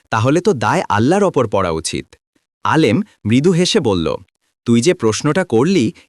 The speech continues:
এটা অনেকেই করে, কিন্তু ভালো করে ভেবে দেখ, আমি তোকে একটা গল্প বলি। ধর, তুই একদিন একটা রাস্তার মোড়ে গিয়ে দাঁড়ালি। সামনে পাঁচটা রাস্তা, তোর হাতে পুরো স্বাধীনতা আছে,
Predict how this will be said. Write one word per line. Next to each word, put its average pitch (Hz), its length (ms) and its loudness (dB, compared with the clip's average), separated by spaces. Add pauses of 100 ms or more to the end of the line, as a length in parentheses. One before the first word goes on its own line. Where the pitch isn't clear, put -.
এটা 120 180 0
অনেকেই 147 480 2
করে, 90 320 -4 (400)
কিন্তু 202 300 0
ভালো 104 280 0
করে 196 220 2
ভেবে 131 320 0
দেখ, - 280 -6 (300)
আমি 202 220 4
তোকে 180 200 -2
একটা 208 220 -2
গল্প 131 360 0
বলি। 90 400 -2 (400)
ধর, 139 380 0 (220)
তুই 311 180 4
একদিন 196 280 0
একটা 175 240 -2
রাস্তার 113 420 0
মোড়ে 131 280 4
গিয়ে 160 200 4
দাঁড়ালি। 101 480 -2 (340)
সামনে 131 400 2
পাঁচটা 131 440 -2
রাস্তা, 87 440 -6 (360)
তোর 127 160 4
হাতে 165 340 0
পুরো 196 280 0
স্বাধীনতা 107 560 0
আছে, - 340 -6